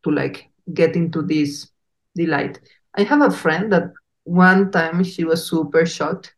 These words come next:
positively shocked, because she walked into the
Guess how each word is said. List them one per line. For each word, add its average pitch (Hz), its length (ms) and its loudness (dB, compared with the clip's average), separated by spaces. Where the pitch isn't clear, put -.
positively 190 640 2
shocked, 170 400 -4
because 220 380 4
she 269 420 -2
walked 226 480 4
into 202 360 2
the 175 840 4